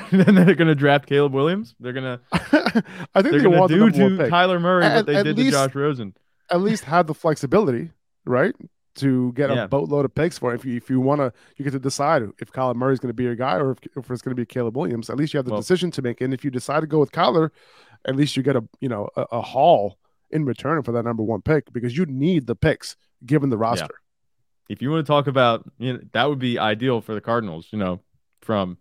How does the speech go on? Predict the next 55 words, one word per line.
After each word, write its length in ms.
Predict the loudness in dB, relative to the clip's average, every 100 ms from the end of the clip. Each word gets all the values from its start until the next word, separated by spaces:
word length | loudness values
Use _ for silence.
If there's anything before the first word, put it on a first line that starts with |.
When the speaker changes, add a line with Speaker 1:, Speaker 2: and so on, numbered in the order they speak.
| _ _ -10
Speaker 1:
a 60 |
non-fantasy 760 | -4 0 0 -2 -4 -4 -4 -10
perspective. 560 | -14 -10 -10 -10 -12 -8
But 100 | -2
looking 240 | -2 -2
at 140 | -4
Kyler 320 | 0 2 2 0
Murray, 360 | 0 0 -2 -8 _ _ _ -2
um, 400 | 0 0 -2 -10 _ 0
I 120 | 0
get 240 | 2 4
it. 180 | 2 0 _ _ _ _ _ _ -2
I, 140 | -2 0
so 220 | 0 0
first 280 | 4 2 4
of 40 |
all, 60 | 2
I 60 |
just 140 | 0 -2
wanna 120 | -6
clarify. 360 | -2 -2 -4 -8 _ _ _ -2
I 160 | 0 0
don't 420 | 0 0 0 2
really 220 | 2 2
wanna 180 | 2 0
take 200 | -2 -4
a 40 |
flyer 240 | -2 0 0
on 100 | 0
Kyler 260 | 0 0 0
Murray 300 | -4 -4 -4
either, 260 | -4 -8 _ _ _
but 100 | 2
I 100 | 2
completely 480 | 2 -4 0 2 2
understand 500 | 0 -2 -2 0 2
why 220 | 4 4
there's 200 | 4 0
a 40 | -2
temptation 520 | -4 -2 0 0 -4
to 100 | -6
do 160 | 0 4
that 160 | 4 2
because 440 | -2 -4 -4 -12 _ _ _ -12
his 120 | -8
Q 220 | -2 0
B 80 | 0
twenty-two 400 | -2 -4 -2 -4
price 340 | 0 0 0
is 80 | -2
at 80 | -6
the 80 | -4
fourteen 420 | -2 -2 -2 -4
fifteen 380 | -4 -4 -6 -6
turn, 300 | -8 -8